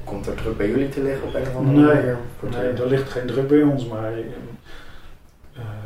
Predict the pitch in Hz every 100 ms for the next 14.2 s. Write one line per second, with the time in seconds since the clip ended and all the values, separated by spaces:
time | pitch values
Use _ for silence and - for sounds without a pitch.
0 | 104 - - - - - 113 107 - 110
1 | 110 110 110 110 117 110 117 117 113 110
2 | 120 117 117 - 123 120 120 113 123 135
3 | 135 - 131 127 127 135 131 131 123 135
4 | 139 135 151 139 135 170 151 143 143 135
5 | 135 135 135 147 135 - 156 147 139 131
6 | 139 139 135 135 131 143 139 135 - 127
7 | 127 127 147 143 131 143 139 135 143 143
8 | 117 117 117 - - - - - - -
9 | - - - 117 110 110 110 113 - -
10 | - - - - - - - - - -
11 | - - 208 - 123 - - 131 113 98
12 | 98 110 107 107 113 - _ - - -
13 | - - - - 135 113 117 117 131 127
14 | 123